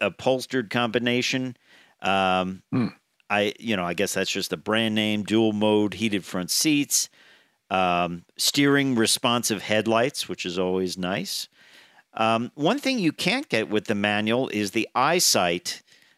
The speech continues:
Speaker 1: uh, system. The EyeSight is, uh, Subaru's version of emergency braking that, as of this, uh, review, you cannot get that with a manual transmission.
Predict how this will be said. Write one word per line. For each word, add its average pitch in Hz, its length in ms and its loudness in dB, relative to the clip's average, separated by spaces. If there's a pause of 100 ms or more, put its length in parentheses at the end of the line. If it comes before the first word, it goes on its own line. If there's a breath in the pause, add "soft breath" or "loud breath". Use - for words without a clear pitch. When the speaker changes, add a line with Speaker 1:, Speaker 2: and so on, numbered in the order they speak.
(220 soft breath)
Speaker 1:
uh, 92 380 2 (100)
system. 82 640 0
The 90 160 -2
EyeSight 107 580 0
is, 95 460 -2
uh, 90 240 -2
Subaru's 104 600 -2
version 95 500 -2
of 90 240 0
emergency 95 600 -2
braking 92 500 -2
that, 82 260 -4 (440 soft breath)
as 165 300 0
of 156 240 2
this, 151 340 0 (140)
uh, 110 400 2 (120)
review, 110 380 0
you 117 240 0
cannot 110 520 -2
get 110 160 0
that 95 180 0
with 95 140 -2
a 92 40 -4
manual 95 400 -2
transmission. 92 560 -4